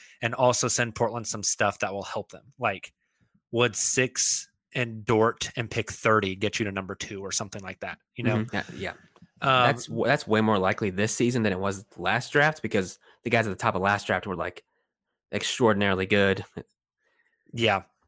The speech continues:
Speaker 1: Um, I don't know a lot about Johnny Davis. Uh, I'm not a huge Johnny Davis guy, but I, admittedly, I haven't watched a lot of him.
Speaker 2: Me either.
Speaker 1: Um, at this spot, the pick that makes the most sense to me is A J Griffin.
Speaker 2: Yeah.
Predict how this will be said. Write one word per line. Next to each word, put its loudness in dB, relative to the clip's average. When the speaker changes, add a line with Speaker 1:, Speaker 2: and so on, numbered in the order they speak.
Speaker 1:
Um, 4
I 4
don't 4
know 6
a 6
lot 6
about 4
Johnny 4
Davis. 4
Uh, 2
I'm 0
not 2
a 4
huge -2
Johnny 4
Davis 2
guy, 4
but 2
I, 2
admittedly, 0
I 0
haven't 0
watched -2
a -2
lot 0
of -4
him. -6
Speaker 2:
Me 0
either. 0
Speaker 1:
Um, 2
at -2
this 4
spot, 4
the 2
pick -2
that 2
makes 0
the -4
most 2
sense -2
to 2
me 2
is 2
A 4
J 2
Griffin. 2
Speaker 2:
Yeah. 4